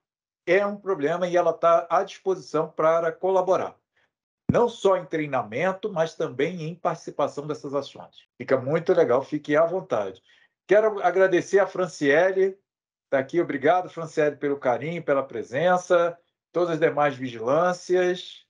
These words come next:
Ah, vê se tem mais uma última pergunta. Fatores bem problemáticos, perfeito. Obrigado, Luciana. A questão da estética, já falamos. Deixa eu ver se eu perdi mais alguém. Olá, Blumenau.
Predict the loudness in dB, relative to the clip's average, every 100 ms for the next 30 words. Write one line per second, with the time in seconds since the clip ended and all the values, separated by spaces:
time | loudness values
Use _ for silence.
0 | -6 -2 2 2 2 2 2 2 0 -2
1 | -6 -6 -6 -6 0 0 0 -2 -2 -2
2 | -4 -6 -2 -2 -2 -6 -6 -4 2 4
3 | 4 0 -10 _ _ _ -2 0 -2 -4
4 | -4 -6 -4 -4 -2 0 0 -2 _ -8
5 | -6 0 2 4 2 0 -10 -2 2 4
6 | 2 -2 -8 -8 -4 -4 -4 -10 -16 _
7 | _ _ -4 -4 -4 -14 -12 -10 -6 0
8 | 2 2 -4 -6 -6 -4 -2 0 2 0
9 | -2 -6 -8 -12 -14 -20 _ -18 -10 -6
10 | -4 -4 -4 -2 -2 -2 -10 -10 -2 0
11 | -2 -2 0 0 0 -2 0 0 -2 -4
12 | -4 -6 -6 -8 -8 -8 -8 -10 _ _
13 | _ 0 4 4 2 -4 -2 2 4 4
14 | 4 0 -4 -10